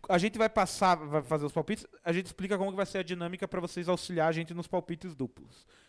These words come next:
Antes, concurso, <laughs> qual que foi esse concurso? Novecentos e trinta e um. Mamamos. Fizemos, lembrando que pra você ganhar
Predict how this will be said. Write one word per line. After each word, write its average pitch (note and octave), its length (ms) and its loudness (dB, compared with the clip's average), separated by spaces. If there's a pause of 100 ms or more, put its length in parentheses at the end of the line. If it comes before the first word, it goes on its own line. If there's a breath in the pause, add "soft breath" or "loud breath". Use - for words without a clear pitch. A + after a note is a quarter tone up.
(180 soft breath)
Antes, C4+ 480 4 (380 soft breath)
concurso, A3 880 6
<laughs> - 40 -16
qual F#3 200 6
que - 40 -8
foi F3+ 100 2
esse F3 100 -4
concurso? E3+ 320 0
Novecentos G3+ 600 -2
e F#3+ 60 -12
trinta F#3 400 -2
e D#3 80 2
um. C#3+ 80 -2 (400 loud breath)
Mamamos. F3+ 920 4 (640 soft breath)
Fizemos, F#3+ 680 2 (420 loud breath)
lembrando G#3+ 380 8
que D4 100 4
pra B3 160 6
você A#3+ 320 6
ganhar G#3 520 6